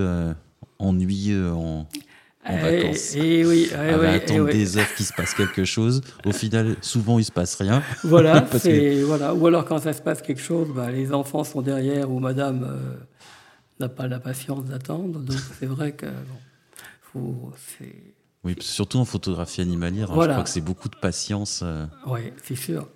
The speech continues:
Speaker 1: trouver un fond, un paysage sympa et puis attendre qu'il y ait un animal qui veuille bien
Speaker 2: Voilà,
Speaker 1: venir faire son
Speaker 2: euh,
Speaker 1: spectacle.
Speaker 2: ouais, avec la bonne lumière, évidemment. Non, c'est, voilà,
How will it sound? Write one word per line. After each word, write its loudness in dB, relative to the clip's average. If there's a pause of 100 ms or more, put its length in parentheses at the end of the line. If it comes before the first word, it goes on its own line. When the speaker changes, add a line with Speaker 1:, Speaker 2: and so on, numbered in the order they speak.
(220)
Speaker 1:
trouver -4
un 2
fond, -2
un 0
paysage -2
sympa -2
et -2
puis -6
attendre -4
qu'il -4
y 0
ait 0
un 0
animal 0
qui -10
veuille 2
bien 4
Speaker 2:
Voilà, 2
Speaker 1:
venir 2
faire 2
son 2
Speaker 2:
euh, -2
Speaker 1:
spectacle. -4
Speaker 2:
ouais, -4 (120)
avec 0
la 0
bonne 0
lumière, 2
évidemment. -4 (340)
Non, 0
c'est, -6
voilà, -10